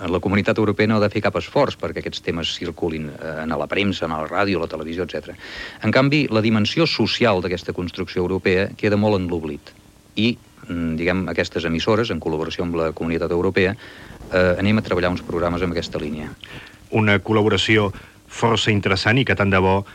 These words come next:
Speaker 2: doncs, tinguin tant d'èxit com col·laboracions anteriors, com era el cas que tu mateix comentaves de Un dia a Europa. Ja per acabar, en aquest, eh, minut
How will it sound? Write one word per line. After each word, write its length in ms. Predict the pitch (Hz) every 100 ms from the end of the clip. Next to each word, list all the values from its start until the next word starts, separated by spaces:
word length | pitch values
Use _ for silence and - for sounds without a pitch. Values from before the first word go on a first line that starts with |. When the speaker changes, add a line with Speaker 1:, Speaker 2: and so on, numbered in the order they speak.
| -
Speaker 2:
doncs, 240 | 90 92 90
tinguin 280 | 104 101 92
tant 140 | 95 92
d'èxit 380 | 101 135 120 110
com 220 | 90 87
col·laboracions 600 | - 92 87 85 95 87
anteriors, 360 | 90 87 120 -
com 160 | - 87
era 120 | 87
el 80 | 85
cas 300 | 87 85 -
que 180 | 87 82
tu 100 | 87
mateix 200 | 85 85
comentaves 420 | 95 90 87 90 87
de 120 | 90 - 101
Un 140 | 95
dia 300 | 90 87 82 - - - -
a 100 | 95
Europa. 380 | 92 87 80
Ja 160 | 87 101
per 100 | 104
acabar, 280 | 104 101 98
en 80 | 104
aquest, 320 | 95 92 -
eh, 160 | 95 92
minut 380 | 92 92 101